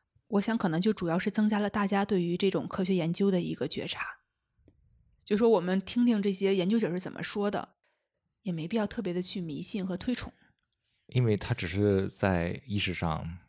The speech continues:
Speaker 2: 增加一个新的观点、言论，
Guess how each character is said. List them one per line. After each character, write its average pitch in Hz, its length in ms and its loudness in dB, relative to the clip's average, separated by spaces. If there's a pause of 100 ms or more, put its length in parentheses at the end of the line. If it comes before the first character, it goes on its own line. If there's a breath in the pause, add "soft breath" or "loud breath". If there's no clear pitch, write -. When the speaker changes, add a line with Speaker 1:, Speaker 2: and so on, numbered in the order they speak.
(720)
Speaker 2:
增 110 140 2
加 98 100 6
一 98 100 0
个 104 80 2
新 127 180 2
的 92 80 6
观 117 240 6
点、 - 400 -6 (500)
言 85 220 4
论， 98 300 4